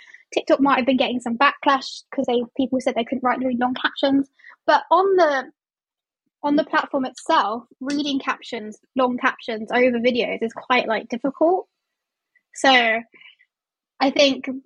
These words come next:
it might be good for S E O. I haven't noticed a difference yet, but, um, we've, I've, I've been, I tested it. I've done some long captions. I've even cop-, started copy and pasting, like, my Instagram captions to TikTok and using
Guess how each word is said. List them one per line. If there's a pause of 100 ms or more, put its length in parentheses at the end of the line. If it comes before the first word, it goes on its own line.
(120)
it
might
be
good
for
S
E
O.
I
haven't
noticed
a
difference
yet, (260)
but, (1400)
um, (260)
we've, (140)
I've, (100)
I've
been,
I
tested
it.
I've
done
some
long
captions.
I've
even
cop-,
started
copy
and
pasting,
like,
my
Instagram
captions
to
TikTok (280)
and
using